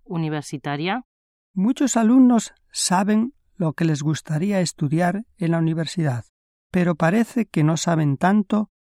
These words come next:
Speaker 2: sobre lo que les convendría. Por eso, la universidad ha desarrollado un programa dirigido a los alumnos de los dos últimos cursos de secundaria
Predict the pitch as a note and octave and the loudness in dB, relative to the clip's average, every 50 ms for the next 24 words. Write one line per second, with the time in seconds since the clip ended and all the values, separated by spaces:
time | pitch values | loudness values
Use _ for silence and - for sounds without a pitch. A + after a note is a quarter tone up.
0 | _ _ _ - - - F3 E3+ E3 E3+ E3+ F3+ F#3 D4 G#3+ E3 D#3+ D3 - D#3 | _ _ _ -20 -8 -2 0 0 0 0 0 -2 -2 -2 -2 -2 -2 -2 -2 -2
1 | C#3+ C#3+ C#3+ - - D#3 C#3 C3+ C3+ C3+ C#3 C#3+ F#3+ G#3 F#3 C3 A2+ A#2+ - _ | -2 -2 -4 -4 -4 -2 -2 0 0 0 -2 0 0 0 0 -2 -2 -6 -14 _
2 | _ _ _ _ _ _ _ _ _ _ _ _ _ _ - - F#3 F#3+ A#3 C4+ | _ _ _ _ _ _ _ _ _ _ _ _ _ _ -6 -4 -2 0 2 2
3 | B3 - - F#3+ G3+ A3 - _ _ _ _ _ _ _ _ _ _ - D#3+ E3 | 2 0 0 -2 -2 -2 -4 _ _ _ _ _ _ _ _ _ _ 0 2 4
4 | E3 D#3+ D#3 D3+ C#3+ C#3+ C3+ - D#3+ C#3+ F3 F#3 G#3 G3+ - _ _ _ _ _ | 6 6 4 4 2 0 -2 -4 -4 0 2 2 0 0 -2 _ _ _ _ _
5 | _ _ _ _ _ - F3+ F#3+ G#3 G3+ - - F#3 - E3 E3 D#3+ D#3+ D#3+ D#3 | _ _ _ _ _ 0 0 2 2 0 0 -2 -2 -2 -2 0 0 0 0 0
6 | D3 D#3 - - _ _ _ _ - A3+ A3+ A#3+ A3+ - - D#3 D#3 C#3+ E3 F3+ | 0 -2 -4 -8 _ _ _ _ 0 2 4 4 4 2 2 0 0 0 2 2
7 | G#3 A3+ A3 G#3 A3 G#3+ - _ _ _ _ _ _ _ _ _ _ - D#3+ E3+ | 2 2 2 2 0 -2 -4 _ _ _ _ _ _ _ _ _ _ -4 0 2
8 | E3+ D#3 E3 D3+ - - A3+ A3+ G#3+ A#3+ A3+ B3 - - - G3 F3+ E3+ E3 - | 2 2 2 0 0 2 2 4 4 4 2 2 0 -2 -2 0 2 2 2 0
9 | - D#3 D#3+ E3+ G3+ G#3+ G#3 G3+ G3+ F#3+ F#3 - - _ _ _ _ _ _ _ | -2 -2 0 2 4 4 4 4 4 2 2 -2 -8 _ _ _ _ _ _ _
10 | - D#3 D#3+ D#3 D#3 D3+ D3 D3 F3 F#3+ G3+ - - - F#4 - _ - G#3+ G#3+ | -2 0 2 2 2 2 0 0 0 0 0 0 -4 -8 -14 -10 _ 0 2 2
11 | G#3+ - - F#3+ D#3+ C#3+ C#3 C3 - - - - G#3 G#3 - - - F#3+ F3 F3 | 2 2 0 0 0 0 -2 -6 -8 -8 -4 -2 -2 -2 -2 -4 -4 -4 -2 -2
12 | F#3 E3 - F3+ - - F3+ F3 F3 F3 E3 C#3+ B2 A#2+ A#2+ A#2 | -2 -2 -4 -6 -4 -2 -2 0 0 0 -2 -2 -2 -4 -4 -6